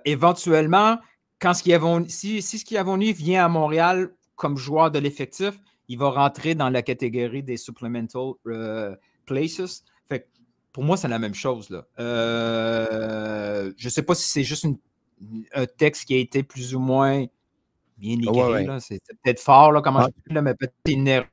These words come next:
Speaker 1: un lit. Euh, ces termes-là de la contrat. Mais moi, ce que je voulais savoir aussi pour Biello, parce que maintenant en M L S, depuis quelques saisons, tu peux avoir des signatures off roster. Ça, c'est pas le cas. C'est pas ça qu'ils disent. Il fait partie de l'effectif.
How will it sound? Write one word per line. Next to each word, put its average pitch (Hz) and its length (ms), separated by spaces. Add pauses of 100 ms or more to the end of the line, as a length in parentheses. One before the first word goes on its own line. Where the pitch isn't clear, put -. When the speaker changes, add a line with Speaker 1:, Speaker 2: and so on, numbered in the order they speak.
(300)
Speaker 1:
un 127 240
lit. 147 300 (340)
Euh, 113 340
ces 120 160
termes-là 143 480
de 147 60
la 135 80
contrat. 151 400
Mais 143 360 (360)
moi, 160 140
ce - 80
que 180 80
je 123 100
voulais 151 220
savoir 170 420
aussi 165 220
pour 156 200
Biello, 143 600
parce 127 160
que - 140
maintenant 170 440
en - 40
M 151 160
L 151 100
S, 170 160
depuis 143 220
quelques 147 280
saisons, 151 400
tu - 120
peux 233 180
avoir 196 280
des 170 120
signatures 165 540 (500)
off - 460 (260)
roster. 143 440 (880)
Ça, - 180
c'est 143 120
pas 131 120
le 113 60
cas. 143 180
C'est - 100
pas 131 100
ça 165 120
qu'ils 143 140
disent. 147 320
Il 110 40
fait 196 180
partie - 280
de 165 60
l'effectif. 156 460